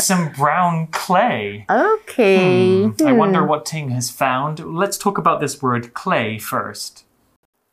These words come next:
Speaker 2: Clay, C L A Y, is a noun, and clay is a substance or a material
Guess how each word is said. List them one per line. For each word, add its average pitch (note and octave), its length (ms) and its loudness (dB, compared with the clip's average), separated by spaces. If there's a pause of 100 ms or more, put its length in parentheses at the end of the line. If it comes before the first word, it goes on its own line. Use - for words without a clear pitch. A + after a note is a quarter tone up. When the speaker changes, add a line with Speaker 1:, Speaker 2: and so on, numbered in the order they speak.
(200)
Speaker 2:
Clay, F3 680 2
C F#3+ 380 0
L D#3 300 4
A D3 180 2
Y, C3+ 360 2 (120)
is D3+ 140 0
a C3+ 80 0
noun, B2+ 540 -2
and D3 260 -6
clay F#3+ 380 4
is D#3+ 260 -2
a D#3 100 4
substance - 840 -2
or B2+ 220 0
a B2+ 80 0
material C3 920 0